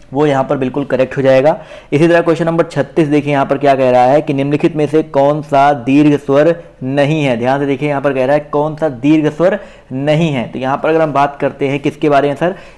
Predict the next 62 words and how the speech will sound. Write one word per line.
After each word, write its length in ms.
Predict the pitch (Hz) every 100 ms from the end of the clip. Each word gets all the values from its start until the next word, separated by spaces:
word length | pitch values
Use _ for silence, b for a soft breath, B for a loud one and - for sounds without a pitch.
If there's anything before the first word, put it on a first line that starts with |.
| -
यहाँ 120 | 127
पर 60 | 147
अगर 100 | 151
हम 120 | 143
बात 220 | 135 135
करते 220 | 143 135
हैं 300 | 151 - 147
ए 60 | 143
के 140 | 139
बारे 240 | 120 110 113
में, 180 | 113 120 -
अगर 140 | 131
हम 60 | 139
ऑप्शन 220 | 127 147
number 220 | 143 143
सी 220 | 143 147
की 80 | 139
बात 180 | 131 127
करते 240 | 131 127
हैं 260 | 143 - 147
ए, 80 | 180 B B -
तो 60 |
ये 160 | 156 180
संयुक्त 460 | 175 165 160 160 139
स्वर 240 | 127 117
है, 220 | 113 113
ये 220 | 147 - -
आ 280 | 147 170 196 - - - - - -
और 60 | - -
plus 360 | 160 190 - - _ _ _ - _ - -
छोटा 300 | - 143 143
ए 120 | 127 123
जो 100 | 123
होता 180 | 120
है 120 | 120 -
ए, 180 | 147 120 B B -
ये 100 | 151
दोनों 320 | 143 147 156 151 143
मिलकर 340 | 131 131 147
के 100 | 143
बना 200 | 139 139
हुआ 220 | 135 139
है, 80 | 143
तो 140 | - 139
ये 100 | 143
संयुक्त 340 | 131 135 143
स्वर 180 | 127 131
है। 200 | 160 196 B B
इसके 200 | 135 156
अलावा 160 | 147 139
आपके 220 | - 151
और 160 | 151
जो 160 | 151 156
बड़ा 260 | 131 131 139
आ, 200 | 139 139
बड़ी 360 | 131 139 143
ई, 40 | 131
बड़ा 180 | 131
ऊ 100 | 143
दिया 200 | 135 135
गया 180 | 127 127
है, 160 | 143